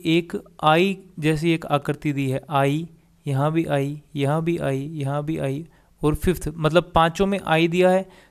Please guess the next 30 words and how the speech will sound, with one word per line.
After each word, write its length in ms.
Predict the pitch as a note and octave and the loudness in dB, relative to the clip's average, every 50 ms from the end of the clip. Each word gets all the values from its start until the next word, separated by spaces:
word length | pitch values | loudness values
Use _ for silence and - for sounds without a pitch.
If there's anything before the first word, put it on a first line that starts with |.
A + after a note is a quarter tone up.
| - - | -2 0
तो 80 | - C#3+ | 0 0
सिक्स्थ 360 | - - - F3+ - - - | 0 0 0 -2 -2 -2 -2
में 160 | E3+ E3+ E3+ | -2 -2 0
भी 100 | E3+ - | 0 -2
आई 280 | - - D3 D#3 D#3+ E3+ | -2 0 2 2 4 4
ही 220 | E3 E3+ F3+ F3 | 4 4 2 2
आएगा। 360 | E3+ D#3+ D#3+ D#3 D3 D3+ D3+ - _ _ _ _ _ _ _ _ _ | 2 2 0 0 -2 -4 -8 -8 _ _ _ _ _ _ _ _ _
तो 80 | - D#3 | 2 2
हमारा 360 | D3+ D3 C#3+ C#3+ C#3+ C#3+ C#3+ | 2 2 0 0 0 -2 -2
जो 140 | C#3 D3+ D3 | -4 -4 -4
ऑप्शन 380 | D#3 D3+ C#3+ - - - D#3+ | -4 -2 -2 -2 -2 -2 -4
नंबर 260 | D3+ D3 C#3+ C#3 C#3+ | -4 -4 -2 -4 -4
जो 160 | C3+ C3+ C#3 C3+ | -2 -2 -4 -4
डी 360 | C3+ B2+ C3+ C#3 D#3 E3+ F3 | -4 -4 -2 0 0 0 0
है, 240 | C#3+ C3 B2 B2 - - _ _ _ _ _ _ _ _ _ _ _ | -2 -4 -6 -8 -12 -18 _ _ _ _ _ _ _ _ _ _ _
जो 80 | D3 C#3+ | -6 -6
डी 300 | C#3 C3+ C3 C#3+ D#3 E3+ | -6 -2 -2 0 2 2
ऑप्शन 340 | E3+ E3 - - D3+ C#3 C3+ | 0 0 -2 -6 -6 -4 -4
है, 180 | C3+ C#3+ E3+ | -4 -6 -8
उसमें 440 | G#3 A3 E3+ D3 - - D#3+ D#3+ E3 | -8 -6 -4 -4 -2 -2 -2 -2 0
ही 180 | D#3+ E3 F3+ F3+ | 0 -2 -2 -2
आई 240 | - C#3+ C#3+ C#3+ C3+ | -2 -2 -2 -2 -2
दिया 240 | C3 C3+ C3+ C3 | -2 -2 -2 0
हुआ 280 | C3 C3 C3 B2+ B2+ B2+ | 0 0 0 0 0 -2
है, 160 | C3 D3 D3+ - _ _ _ _ _ _ _ _ _ - | -4 -6 -10 -16 _ _ _ _ _ _ _ _ _ 0
ए 180 | D3 D3+ D#3+ E3 | 2 2 4 2
में 200 | E3 E3 E3+ E3 | 2 0 -2 -2
एक्स 380 | - D#3 D#3+ - - C#3+ - | -2 -2 -2 -2 -6 -10 -6
दिया 180 | - C3+ C3 B2 | -4 -4 -4 -4
है, 140 | - C3+ | -6 -8